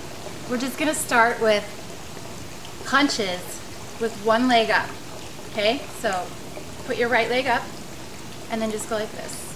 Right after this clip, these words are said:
slow. And you don't have to use weights. I'm using weights just to make it a little bit harder for me, but you don't have to. It's really good to work on your stability,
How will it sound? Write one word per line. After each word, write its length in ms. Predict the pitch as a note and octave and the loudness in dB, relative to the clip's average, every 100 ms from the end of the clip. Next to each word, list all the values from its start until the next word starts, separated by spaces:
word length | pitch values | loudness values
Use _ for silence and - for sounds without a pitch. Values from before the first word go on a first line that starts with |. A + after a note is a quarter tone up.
| - - - - - - - | -10 -12 -10 -10 -10 -10 -10
slow. 420 | - A#3+ G3+ - - - - - - - - - - - - - - - - - - - - - - - - - - - - - - - - - - - - | -4 2 2 2 -4 -10 -10 -10 -10 -10 -10 -10 -12 -12 -12 -12 -12 -12 -12 -12 -12 -12 -10 -10 -10 -10 -12 -10 -10 -12 -12 -12 -10 -10 -10 -12 -12 -10 0
And 100 | B3+ | 2
you 80 | C4 | 4
don't 140 | D4+ | 4
have 180 | D#4 D#4+ | 2 0
to 40 | D4 | -2
use 240 | C#4 - | -2 0
weights. 500 | G#3+ - - - - - - - - - - - - - - - | 0 0 -6 -8 -8 -10 -10 -10 -10 -10 -12 -12 -12 -10 -10 -6
I'm 180 | A3+ B3 | -2 0
using 320 | B3+ C4+ B3 | 0 -2 0
weights 380 | B3 B3 - B3 | 2 0 -4 -6
just 160 | - | -4
to 80 | B3 | -4
make 180 | A3 A3 | -2 -2
it 80 | G#3+ | -4
a 60 | |
little 260 | G3+ G#3 A#3 | -4 -2 0
bit 120 | C4 | -2
harder 340 | - A#3 A#3 | 2 2 2
for 160 | A#3 A3 | 0 -4
me, 240 | G#3 A#3+ A#3+ | -2 -2 2
but 180 | G3+ - - - - - - - - | 2 2 -6 -10 -10 -10 -10 -10 -4
you 60 | A#3 | 0
don't 140 | A#3+ | 2
have 260 | A3+ G#3 - - | 2 0 0 -2
to. 180 | G#3 G3+ - - - - - - - - - - - - - - - - - - | -2 -2 -6 -8 -8 -6 -6 -6 -6 -6 -6 -6 -6 -6 -6 -4 -4 -4 -4 -4
It's 100 | A3+ | 2
really 220 | B3+ D4 B3+ | 4 4 6
good 160 | B3+ | 4
to 80 | B3 | 4
work 200 | A3+ A3+ | 2 4
on 120 | A#3+ | 2
your 100 | A3+ | 2
stability, 600 | G#3 - A3 G#3+ A3 C4 | 0 -2 2 2 4 4